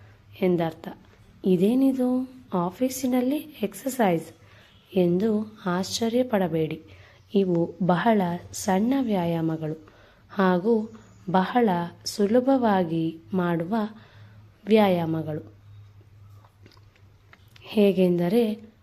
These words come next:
ಕುರ್ಚಿಯಲ್ಲಿ ನೆಟ್ಟಗೆ ಕುಳಿತು ನಿಮ್ಮ ಪಾದಗಳನ್ನು ನೆಲಕ್ಕೆ ಊರಿ, ನಿಮ್ಮ ಕೈಗಳನ್ನು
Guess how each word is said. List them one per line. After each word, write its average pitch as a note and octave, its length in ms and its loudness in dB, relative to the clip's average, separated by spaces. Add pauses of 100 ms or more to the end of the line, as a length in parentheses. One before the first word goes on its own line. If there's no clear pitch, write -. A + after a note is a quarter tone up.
(120)
ಕುರ್ಚಿಯಲ್ಲಿ G3 1000 2 (180)
ನೆಟ್ಟಗೆ G3+ 560 0
ಕುಳಿತು G3 760 -4 (340)
ನಿಮ್ಮ F3 420 2
ಪಾದಗಳನ್ನು F#3 1300 -2
ನೆಲಕ್ಕೆ F#3+ 640 -4
ಊರಿ, F#3 440 0 (680)
ನಿಮ್ಮ F3+ 300 2
ಕೈಗಳನ್ನು G3 960 0